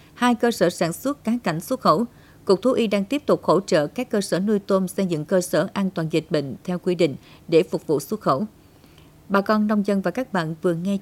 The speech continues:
chuyên mục Nông nghiệp và Nông thôn. Hẹn gặp lại trong chuyên mục này lần sau. Còn bây giờ là chương trình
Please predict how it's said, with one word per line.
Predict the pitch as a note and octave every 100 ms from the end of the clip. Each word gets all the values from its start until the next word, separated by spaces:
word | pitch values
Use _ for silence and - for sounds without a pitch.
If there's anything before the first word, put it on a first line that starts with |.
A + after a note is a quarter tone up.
| -
chuyên | G3
mục | F3+ E3 - -
Nông | G3
nghiệp | F3+ D#3
và | E3
Nông | E3+ F3
thôn. | F#3+ F#3 E3 - - - - -
Hẹn | G3
gặp | F3 F3+
lại | E3+ D#3+
trong | G#3
chuyên | G3 G#3
mục | F#3 E3+
này | E3
lần | E3
sau. | D#3 - F#3 F#3 -
Còn | F3+ E3 E3
bây |
giờ | F#3
là | E3+ D#3 -
chương | F#3+
trình | F3 F3